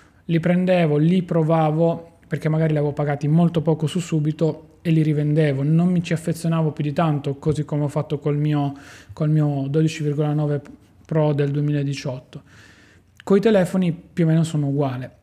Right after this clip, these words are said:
L'undici Pro Max mi piacque subito, appena lo vidi lì in mano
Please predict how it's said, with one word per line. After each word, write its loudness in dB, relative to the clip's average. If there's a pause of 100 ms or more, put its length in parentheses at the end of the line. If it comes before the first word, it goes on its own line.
L'undici 2
Pro -2
Max -2
mi 0
piacque -2
subito, -2
appena 0
lo 4
vidi 2
lì 4
in 4
mano 2